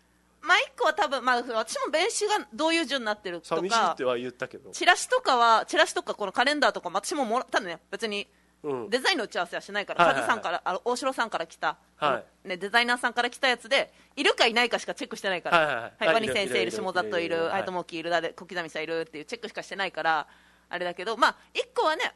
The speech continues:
Speaker 1: この、「あ、小刻みさんの事務所なんですね。
Speaker 2: うん。
Speaker 1: ベンビーさんの事務所なんですね。
Speaker 2: はい。
Speaker 1: ヒープーの事務所なんですね」
Speaker 2: はい。
Speaker 1: っていう方。
Speaker 2: が最初にこう、
Speaker 1: 最初。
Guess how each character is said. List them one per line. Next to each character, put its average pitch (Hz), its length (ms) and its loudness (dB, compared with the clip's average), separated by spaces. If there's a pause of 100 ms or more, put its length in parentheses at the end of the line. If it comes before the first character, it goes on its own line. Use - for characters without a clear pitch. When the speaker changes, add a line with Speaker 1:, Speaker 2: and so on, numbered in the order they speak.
Speaker 1:
こ 226 120 -2
の、 175 280 -2 (440)
「あ、 - 140 0 (140)
小 269 120 -14
刻 523 100 -14 (180)
み 453 60 -6
さ 254 160 0
ん 208 80 -2
の 190 80 -2
事 196 100 -6
務 202 120 -4
所 196 140 -6
な 170 120 -6
ん 151 60 -12
で 147 80 -10
す - 100 -20
ね。 320 160 -4 (720)
Speaker 2:
う 160 180 0
ん。 - 20 -6
Speaker 1:
ベ 320 140 2
ン 494 80 -2
ビ 339 120 0
ー - 20 -4
さ 240 160 -2
ん 214 40 -6
の 185 80 -8
事 160 40 -12
務 208 180 -8
所 208 140 -4
な 175 100 -8
ん 165 60 -16
で 160 80 -16
す - 100 -20
ね。 302 100 -6
Speaker 2:
は 143 180 2
い。 - 60 -12 (160)
Speaker 1:
ヒ 294 180 -4
ー - 60 -12
プ 294 80 -8
ー 294 40 -6
の 330 100 -4
事 277 60 -10
務 330 180 -8
所 339 120 -6
な 226 120 -2
ん 202 80 -6
で 185 80 -8
す 226 160 -14
ね」 339 80 4
Speaker 2:
は 151 100 6
い。 - 40 -4
Speaker 1:
っ - 100 -20
て 302 120 -2
い 311 240 0
う - 60 -4 (100)
方。 - 320 -4 (240)
Speaker 2:
が 214 220 2
最 190 200 0
初 180 140 -2
に 165 100 -6
こ 156 100 -4
う、 - 20 4
Speaker 1:
最 185 120 4
初。 165 220 -8